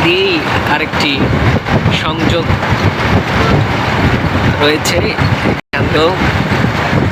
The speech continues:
বের হয়ে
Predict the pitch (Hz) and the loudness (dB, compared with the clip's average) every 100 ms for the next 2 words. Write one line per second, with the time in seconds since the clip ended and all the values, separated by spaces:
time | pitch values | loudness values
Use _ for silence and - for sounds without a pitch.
0 | - - - - - - - - - - | -2 0 0 0 0 -2 -2 -2 -2 -2
1 | - - - - - - - - - - | 0 -2 -2 -2 0 0 0 0 0 0
2 | - - - 151 - 151 | 2 2 2 0 0 0